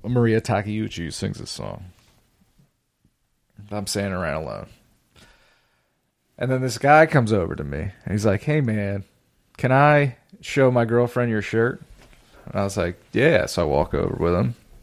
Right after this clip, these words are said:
meet his girlfriend. She loves the shirt. And we start talking, the three of us. And, uh, it's, like, instant chemistry, right? Like, it was, like,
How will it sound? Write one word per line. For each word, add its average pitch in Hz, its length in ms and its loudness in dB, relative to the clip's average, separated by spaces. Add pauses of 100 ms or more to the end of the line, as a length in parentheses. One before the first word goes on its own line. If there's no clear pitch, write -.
(600)
meet 110 140 4
his 101 120 2
girlfriend. 104 460 2
She 107 140 0
loves 92 240 -2
the 92 60 -4
shirt. 92 440 -2 (220)
And 98 100 -6
we 107 60 -2
start 120 240 2
talking, 139 420 4 (880)
the 110 80 -8
three 160 280 8
of 110 100 6
us. - 320 -8 (420)
And, 104 320 -2
uh, 90 360 -2 (500)
it's, - 240 -4
like, 104 320 -2 (560)
instant 147 560 0 (400)
chemistry, 196 720 2 (100)
right? 123 400 2 (540)
Like, 131 220 4
it 123 120 6
was, 135 160 6
like, 117 260 4